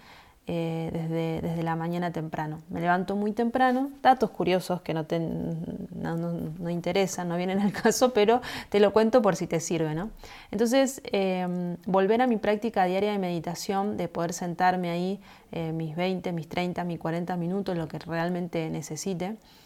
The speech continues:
eh, y volver a mi centro, hace que, eh, me equilibre, ¿o no? Como esto, ¿no? Volvé a vos, volvé a vos, volvé a vos.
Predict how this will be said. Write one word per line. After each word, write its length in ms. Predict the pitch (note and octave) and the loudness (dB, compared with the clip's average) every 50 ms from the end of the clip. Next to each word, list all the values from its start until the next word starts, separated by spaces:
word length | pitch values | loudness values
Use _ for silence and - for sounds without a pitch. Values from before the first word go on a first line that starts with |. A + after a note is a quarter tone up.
| - _ _ _ _ - | -20 _ _ _ _ -6
eh, 540 | - F3 E3+ E3 E3 E3 E3 E3 D#3+ D#3 - - | -2 0 0 0 0 0 -2 -2 -4 -4 -2 0
y 80 | F#3+ F3+ | 2 2
volver 340 | E3+ E3 E3 F3 G3+ G#3+ G#3+ | 4 4 4 4 4 4 4
a 80 | F#3+ | 4
mi 120 | F#3 F#3 E3 | 2 0 -2
centro, 500 | - - F#3+ F#3 F3+ F3+ - - - - | -2 -2 -2 -2 -2 -2 -2 -4 -2 -2
hace 300 | B3+ G3+ - - C4 B3 | -2 -2 -2 -4 -4 -2
que, 320 | - - A3 A3+ B3 C4 C4 - - - - - - - _ _ | 2 2 4 4 4 0 -4 -10 -20 -20 -20 -20 -20 -20 _ _
eh, 460 | - F#3 F#3 F3+ F3+ F3 F3 F3 E3+ E3+ | -4 -2 0 0 0 0 0 -2 -2 0
me 140 | F3 F3 | 0 -2
equilibre, 800 | F3 E3+ - F#3 F#3 G3+ A3 A3+ A3+ G#3+ G3+ G3 G3 G#3 G#3+ A#3 - | -2 -2 -2 0 2 2 4 4 4 4 4 2 2 2 0 0 -2
¿o 80 | F3 | -2
no? 260 | F3 F#3+ G#3+ A3+ B3 A#3+ | -2 -2 -2 -2 -2 -2
Como 300 | - F#3 F3+ G3 A#3 - | -2 -2 -2 -2 -2 0
esto, 320 | - F#3 - - - F3 | -2 -2 -2 -4 -6 -4
¿no? 160 | F3 F3 F#3 - | -4 -4 -2 -2
Volvé 240 | - F3 F3 F#3 | -2 -2 0 0
a 80 | F#3 F3+ | 0 0
vos, 320 | F3 F3 E3+ E3+ - - - | 0 0 -2 -4 -6 -12 -8
volvé 280 | - F3 E3+ E3+ F3+ | -6 -4 -2 0 0
a 80 | F3+ F3 | 0 0
vos, 300 | F3 F3 E3+ E3+ E3+ - | 0 0 -2 -4 -6 -8
volvé 220 | - F#3+ F3 F3 F3 | -6 -4 -2 -2 -2
a 100 | F3 E3+ | -2 -2
vos. 320 | E3+ E3 E3+ - - - | -2 -4 -6 -8 -12 -18